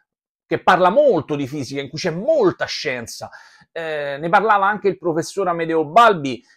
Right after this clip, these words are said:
in un video apposito su YouTube, se non lo conoscete andatevelo a cercare,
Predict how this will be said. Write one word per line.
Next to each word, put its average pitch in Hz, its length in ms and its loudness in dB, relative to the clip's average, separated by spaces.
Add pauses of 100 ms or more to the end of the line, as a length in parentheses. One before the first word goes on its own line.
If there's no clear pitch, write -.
(140)
in 151 120 -8
un 147 220 -6
video 151 400 0
apposito 131 1000 0
su 147 220 -6
YouTube, 147 500 -4
se 120 120 -6
non 123 120 -6
lo 123 100 -4
conoscete 127 420 -6
andatevelo 113 500 -8
a - 20 -6
cercare, 135 600 -2